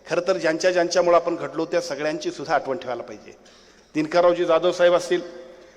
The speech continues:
आदरणीय स्वर्गीय सन्माननीय लेमनरावजी निकम सर असतील, मगाशी जाधव गुरुजींच्या घरी गेलो, त्यावेळेला डोळ्यातनं पाणी अरुणदादाच्या पण आलं आणि आमच्याही आलं.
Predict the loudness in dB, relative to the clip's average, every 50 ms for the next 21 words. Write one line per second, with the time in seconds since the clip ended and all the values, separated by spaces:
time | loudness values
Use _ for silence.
0 | -20 -20 _ -2 2 2 4 4 4 4 4 4 6 6 6 4 2 0 -4 -12
1 | -12 -6 -2 -2 0 0 2 4 4 6 6 4 2 0 -6 -14 -16 -16 -10 -6
2 | -2 0 2 2 2 4 2 2 2 2 2 2 2 0 2 4 4 2 2 2
3 | -4 -4 -4 -2 -2 -2 -2 2 2 2 2 2 0 -2 -2 -2 -4 -10 -18 -20
4 | -20 -20 -20 -20 -20 -10 -4 0 2 4 4 4 4 4 2 2 2 0 -4 -6
5 | -10 -4 2 2 4 4 4 4 2 2 0 -2 -2 -4 -4 -2 0 0 0 0
6 | 0 -2 -2 0 0 0 0 0 2 2 2 4 4 2 2 2 4 6 6 6
7 | 4 4 0 0 2 2 4 4 4 2 2 0 -2 -2 0 2 4 4 4 4
8 | 2 0 0 0 2 2 2 4 4 2 2 0 0 -2 -2 0 4 6 6 6
9 | 6 4